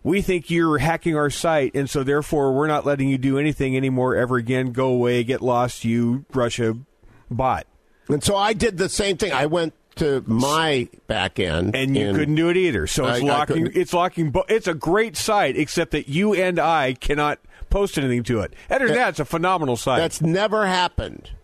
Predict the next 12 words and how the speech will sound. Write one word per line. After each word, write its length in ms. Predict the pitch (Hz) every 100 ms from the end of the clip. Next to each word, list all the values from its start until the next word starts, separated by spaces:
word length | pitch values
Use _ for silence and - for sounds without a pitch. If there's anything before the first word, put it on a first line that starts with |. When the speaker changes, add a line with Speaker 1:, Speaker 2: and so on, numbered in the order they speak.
| _ -
Speaker 2:
ever. 320 | 143 113 101 -
Didn't 220 | 180 208
we 120 | 220
post 360 | - 196 190 180
audio 360 | 180 185 196
this 260 | 170 170 -
week? 420 | 160 170 - - _ _ _ _ _
Speaker 1:
Uh, 800 | - 120 143 151 156 156 156 151 -
I'm 220 | 143 151
sure 260 | - 139 156
we 160 | 139
did. 480 | 101 110 202 196 247